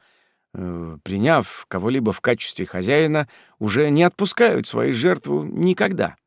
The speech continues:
подпитывая её своей энергией, продлевая жизнь практически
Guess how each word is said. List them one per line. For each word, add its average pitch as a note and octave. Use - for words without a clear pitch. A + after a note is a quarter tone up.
подпитывая C#3
её B2+
своей B2
энергией, G2+
продлевая G2
жизнь A#2
практически A#2